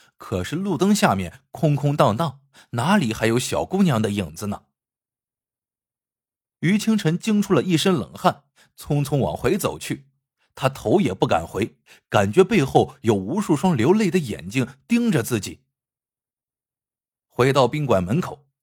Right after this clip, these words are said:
他的心才安定了些。老刘正在门口紧张地东张西望，看到于清晨，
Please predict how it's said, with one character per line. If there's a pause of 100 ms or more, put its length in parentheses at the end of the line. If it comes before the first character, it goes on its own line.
(200)
他
的
心 (220)
才 (120)
安
定
了
些。 (520)
老
刘 (160)
正
在
门
口 (120)
紧
张
地
东
张
西
望， (1080)
看
到
于
清
晨，